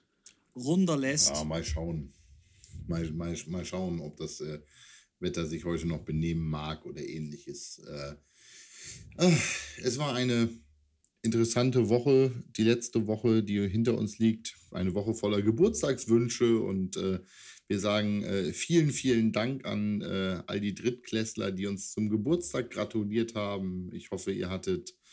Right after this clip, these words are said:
Speaker 2: äh, Freude an unseren kleinen Geburtstagsvideos, an unseren Geburtstagsgrüßen, die wir euch haben zukommen lassen. Ähm, David und ich sind da eher so basic geblieben und haben uns versucht, in die Umgebung zu begeben,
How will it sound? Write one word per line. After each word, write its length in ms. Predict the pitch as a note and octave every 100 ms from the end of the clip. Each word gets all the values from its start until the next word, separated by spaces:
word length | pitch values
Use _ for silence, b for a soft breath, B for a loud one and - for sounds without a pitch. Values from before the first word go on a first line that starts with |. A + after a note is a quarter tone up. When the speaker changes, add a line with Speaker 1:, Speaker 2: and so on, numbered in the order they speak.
| b b b b
Speaker 2:
äh, 260 | F#2 F2+ F2 F2
Freude 420 | - A#2 A#2 G#2+
an 120 | F#2
unseren 320 | F#2+ F#2+ F#2 F#2
kleinen 680 | - F#2+ F#2 F2+ F2 E2+ _ _ _ _
Geburtstagsvideos, 1080 | - G2 A2+ A2+ G#2 F2+ F2 G2+ F#2+ G2 F2+
an 100 | F2
unseren 240 | E2 F2+ F2+
Geburtstagsgrüßen, 920 | F2 G2 - F#2 - F2+ G2+ G#2 F#2+
die 100 | F#2
wir 80 | F2
euch 180 | F2 F2
haben 180 | F2 E2+
zukommen 400 | - F#2+ F#2 F2
lassen. 460 | E2+ - E2+ E2 _ _ _ _ _ - -
Ähm, 340 | F#2 F2 E2 b b b b
David 300 | F#2+ G2+ G#2+
und 140 | G2 F2+
ich 140 | F#2
sind 220 | G#2+ G2
da 80 | F#2+
eher 360 | - G2 G2 F#2
so 540 | F2+ F2 F2 E2+ - _
basic 520 | F#2 G2+ - A#2 -
geblieben 560 | G2 E2 F2 G2 F#2 F2
und 100 | E2+
haben 200 | F#2 F2+
uns 180 | F2 -
versucht, 460 | E2+ D#2+ G#2+ -
in 100 | G2
die 140 | F2 F2
Umgebung 540 | F2 D#2+ F#2+ F#2 F2
zu 220 | - F2+
begeben, 600 | D#2+ E2+ F2+ F2+ E2+ E2+